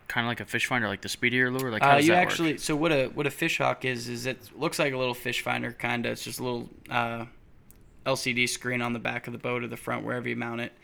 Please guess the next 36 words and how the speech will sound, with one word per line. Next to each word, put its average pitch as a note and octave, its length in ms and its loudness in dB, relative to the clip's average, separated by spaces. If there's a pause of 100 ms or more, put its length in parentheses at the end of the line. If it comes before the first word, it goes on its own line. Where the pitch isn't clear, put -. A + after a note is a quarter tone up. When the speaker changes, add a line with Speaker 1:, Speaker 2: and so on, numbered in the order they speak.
(300)
Speaker 2:
and A#2+ 460 2
it's B2 140 -6
got B2 160 2
a - 40 -4
probe B2 720 0
that - 120 -2
you A#2+ 160 2
attach A#2+ 360 -4
to B2+ 80 -4
your A#2 100 -4
downrigger B2 540 -2
ball, G#2 280 -12 (960)
and C3 180 0
you B2 60 0
send B2+ 260 0
the A#2 60 -2
probe, B2+ 480 4 (480)
uh, A#2+ 400 0
down, A#2+ 420 0
and B2 100 -4
what A#2+ 120 -2
it A2+ 120 -10
does C3 460 2
is, A#2+ 480 -4 (340)
you C#3 140 2
know, D3 160 6
the C3 140 0
surface A#2+ 360 -6
temperature - 360 -6
of - 40 -6
the A2+ 60 -8
water. A#2+ 240 -2
You A#2 120 -2
got A#2+ 200 -2
your, A#2+ 320 -4 (180)
uh, A#2 340 -10